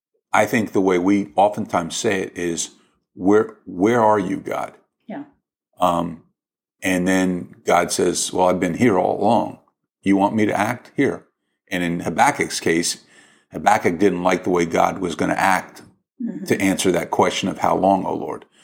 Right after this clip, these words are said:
Speaker 1: Um, but, but that's something that we typically do in the midst of the difficulties of life, um, is, "Where was God?"
Speaker 2: Mm-hmm.
Speaker 1: Which leads to a, a bigger question, I think, of,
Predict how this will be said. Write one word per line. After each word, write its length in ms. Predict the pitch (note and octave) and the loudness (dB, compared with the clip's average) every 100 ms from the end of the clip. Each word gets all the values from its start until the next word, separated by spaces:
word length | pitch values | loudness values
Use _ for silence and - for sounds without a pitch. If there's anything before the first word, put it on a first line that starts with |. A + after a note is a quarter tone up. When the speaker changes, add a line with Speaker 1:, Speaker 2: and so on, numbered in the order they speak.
| - _ _ - | -20 _ _ -8
Speaker 1:
Um, 420 | F2+ E2+ E2 E2 _ _ _ - | -2 -2 -2 -8 _ _ _ 0
but, 220 | A2+ - | 0 2
but 160 | A#2 - | 0 4
that's 220 | D3+ - | 2 2
something 400 | - D3+ D3+ C#3+ | 2 2 4 2
that 120 | A#2 | 4
we 120 | G#2+ | 2
typically 560 | G#2+ - - G#2 G2+ F2+ | 0 2 2 2 2 0
do 280 | D#2 A#2+ A#2 | 4 4 4
in 140 | F#2+ | 2
the 80 | F#2 | -2
midst 320 | F#2 G#2 - | 0 0 0
of 80 | F#2+ | 0
the 100 | E2+ | 0
difficulties 800 | D#2 G2 G#2+ - F#2+ F2 F#2 D2+ | 0 0 0 0 0 2 -2 -2
of 120 | D#2+ | -4
life, 460 | F#2 G2 G2 F2+ - _ - - _ | 0 2 2 -4 -12 _ -20 -20 _
um, 400 | - F2 E2 E2 - | -2 0 0 -4 -4
is, 220 | F2 E2+ - - - - | -2 -2 -4 -10 -14 0
"Where 260 | G2 G2 | 2 4
was 240 | F2+ E2+ E2 | 4 2 0
God?" 440 | G#2 G#2+ E2+ - _ - | 0 2 -2 -6 _ -16
Speaker 2:
Mm-hmm. 440 | F#3+ G3 G#3 F#3 F#3 _ _ _ | -12 -10 -10 -12 -16 _ _ _
Speaker 1:
Which 440 | - G#2 - - - _ _ - | 2 2 2 -8 -10 _ _ 2
leads 300 | A2+ B2 - | 4 4 4
to 240 | A2+ F2+ E2+ - - | 4 4 2 -4 -8
a, 40 | |
a 20 | E2 | -8
bigger 380 | C#2+ D3+ D3+ | 2 2 4
question, 420 | - G#2 E2+ - F2 | 2 2 0 -2 -4
I 140 | E2+ | -4
think, 480 | - F2+ E2+ - _ - | -4 -4 -4 -8 _ -10
of, 440 | E2 D#2+ E2 - | -6 -6 -8 -14